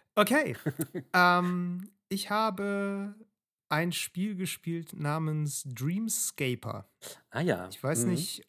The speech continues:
Speaker 1: ob davon jemand gehört hat. Das ist ein Indie-Spiel. Das ist, glaub ich, nicht so wahnsinnig bekannt. Ich hatte zumindest nicht davon gehört,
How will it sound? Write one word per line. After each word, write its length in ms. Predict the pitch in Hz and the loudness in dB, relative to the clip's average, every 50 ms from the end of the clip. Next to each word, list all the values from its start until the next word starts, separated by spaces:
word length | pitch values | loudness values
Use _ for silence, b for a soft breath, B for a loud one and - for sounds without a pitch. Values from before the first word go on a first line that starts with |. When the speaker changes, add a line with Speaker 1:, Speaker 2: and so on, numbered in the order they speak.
| _ - | _ -4
Speaker 1:
ob 260 | 175 160 156 - - | -4 -4 -4 -4 0
davon 640 | - 156 151 151 - - 156 143 143 143 143 147 160 | 2 2 2 2 0 -2 -2 -2 -2 -2 -4 -6 -6
jemand 460 | 165 151 143 143 156 156 151 151 _ | -8 -6 -6 -4 -4 -4 -4 -6 _
gehört 580 | - 156 131 127 151 175 208 226 - - - - | -4 -2 0 2 2 2 2 0 -4 -10 -2 -2
hat. 160 | 190 202 202 - - | -2 -2 -2 -4 -8
Das 160 | 131 - - | -8 -6 -4
ist 180 | 147 - - - | -4 -4 -4 -2
ein 160 | 160 151 147 | -4 -6 -4
Indie-Spiel. 1000 | 151 170 180 196 190 175 170 151 - - - - 165 170 180 175 175 175 165 b b b b b b b b _ _ | -2 -2 0 0 0 -2 -4 -4 -6 -10 -10 -10 -8 -4 -2 -2 -2 -2 -4 b b b b b b b b _ _
Das 100 | - - 135 | -14 -10 -10
ist, 120 | 120 - | -10 -8
glaub 220 | - 131 127 123 | -6 -6 -6 -4
ich, 140 | 131 127 - - _ _ _ _ | -6 -8 -10 -14 _ _ _ _
nicht 260 | - 135 139 135 - - | -6 -6 -4 -2 -2 -2
so 320 | - 147 135 117 107 110 | 0 0 -2 -2 -2 0
wahnsinnig 600 | 127 127 127 127 131 127 120 117 117 117 - - | 0 2 2 2 0 -2 -4 -4 -6 -8 -8 -8
bekannt. 280 | - 127 - 123 131 165 | -8 -6 -4 -4 -2 0
Ich 100 | - 170 | 2 2
hatte 160 | 196 202 185 | 2 2 2
zumindest 320 | - 165 165 170 180 - 175 | 2 2 2 2 2 0 0
nicht 140 | 170 170 | 0 0
davon 280 | 175 156 - 156 147 139 | 0 0 0 0 0 0
gehört, 560 | 139 131 120 139 156 175 180 175 - - - | 0 0 2 4 4 4 4 2 0 -6 -16